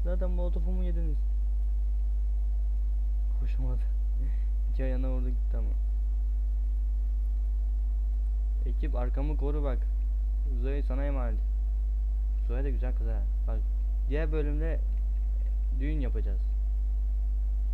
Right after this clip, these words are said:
Hayım. Bakmak istiyorum bir de. Vallahi tam benlik. Yapacağım. Hayır.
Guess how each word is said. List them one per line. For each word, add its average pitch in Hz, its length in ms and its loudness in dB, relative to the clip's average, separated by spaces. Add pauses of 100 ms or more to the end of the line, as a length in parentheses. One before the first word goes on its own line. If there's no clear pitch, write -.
(160)
Hayım. 131 260 2 (1080)
Bakmak 127 260 2
istiyorum 101 260 2
bir - 60 2
de. 101 100 2 (1200)
Vallahi 107 460 2 (260)
tam 131 220 2
benlik. 113 280 2 (460)
Yapacağım. 113 380 2 (2000)
Hayır. 208 260 2